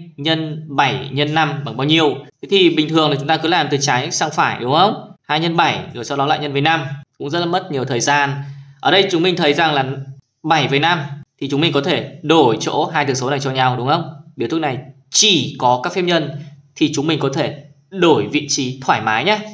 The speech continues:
Vậy nó sẽ bằng là hai nhân với lại năm và sau đó nhân với bảy. Thầy sẽ đổi chỗ năm với bảy với nhau. Đấy, bây giờ hai nhân năm nhân bảy thì thầy sẽ thực hiện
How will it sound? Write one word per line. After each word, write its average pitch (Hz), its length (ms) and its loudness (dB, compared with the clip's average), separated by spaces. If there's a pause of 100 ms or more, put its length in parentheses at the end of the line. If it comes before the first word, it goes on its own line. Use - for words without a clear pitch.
(160)
Vậy 190 160 2
nó 185 60 4
sẽ 214 140 2
bằng 180 240 2
là 147 120 0
hai 185 640 2
nhân 170 280 0
với 147 220 4
lại 170 260 2 (360)
năm 156 480 0 (120)
và 123 220 -2 (100)
sau 127 160 -6
đó 123 100 -6
nhân 135 180 -4
với 127 100 -2
bảy. 143 200 0 (380)
Thầy 113 80 -6
sẽ 147 100 -6
đổi 139 200 0
chỗ 147 320 -2 (120)
năm 131 180 -8
với 120 100 -8
bảy 131 140 -2 (120)
với 117 100 -14
nhau. 135 120 0 (480)
Đấy, 156 80 2
bây 202 100 6
giờ 196 140 6
hai 190 200 4
nhân 190 120 2
năm 185 120 2
nhân 185 140 0
bảy 147 180 4
thì 131 100 -2
thầy 147 120 0
sẽ 143 260 -2
thực 170 180 -4
hiện 165 240 2